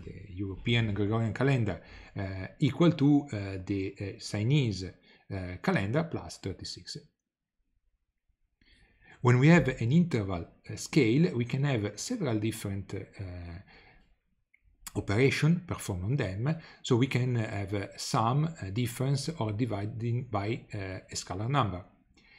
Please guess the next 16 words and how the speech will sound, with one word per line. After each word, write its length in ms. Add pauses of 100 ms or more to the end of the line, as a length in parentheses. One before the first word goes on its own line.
(260)
And 160
therefore 380
we 100
can 180
compute 480
the 80
mean, 540 (500)
the 80
variance 640 (640)
of, 260
uh, 100
the 120
values 480
that 180
are, 240 (260)
uh, 120